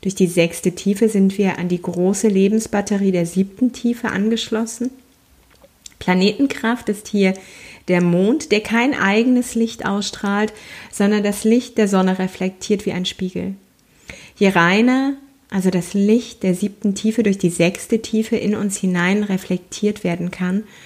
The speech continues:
umso lichtvoller ist unser ganzes Wesen. Durch unsere Persönlichkeit sind wir in der Lage, das Göttliche auf unsere individuelle Art und Weise durchscheinen zu lassen. Mary, das ist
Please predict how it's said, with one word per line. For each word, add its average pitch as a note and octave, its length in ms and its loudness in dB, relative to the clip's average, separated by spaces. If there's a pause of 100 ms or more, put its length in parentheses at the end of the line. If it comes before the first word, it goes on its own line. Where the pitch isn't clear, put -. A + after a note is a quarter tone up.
(420)
umso F#3+ 180 4
lichtvoller G#3+ 640 2
ist F#3+ 140 -8
unser F3+ 220 -2
ganzes E3+ 500 -4
Wesen. F3+ 420 -6 (1080)
Durch F#3+ 200 -4
unsere F#3 240 2
Persönlichkeit G#3+ 1000 0
sind G3 180 2
wir F#3 80 -2
in F3 80 -2
der E3 120 2
Lage, E3+ 480 0
das F3+ 260 -6
Göttliche A3+ 720 0 (560)
auf F3 160 -6
unsere F#3+ 300 -2
individuelle G3+ 720 2
Art F#3+ 240 2
und G3 160 0
Weise F#3 320 4
durchscheinen E3+ 680 -2
zu - 160 -10
lassen. F3 520 -8 (1200)
Mary, F#3+ 520 2 (840)
das F#3 180 -4
ist G3 200 -2